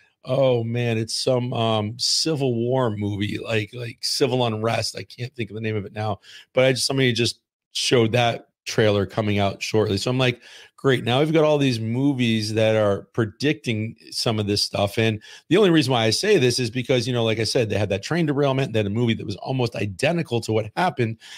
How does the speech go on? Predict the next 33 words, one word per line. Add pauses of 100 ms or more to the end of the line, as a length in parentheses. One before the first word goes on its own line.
(180)
And
now, (200)
um, (140)
I
can't
think
of
the
town,
but
basically
they
can't
drink
their
water
there.
It's
all
screwed
up. (360)
And (140)
the
movie
came
out
a
year
prior
to
it
happening.
So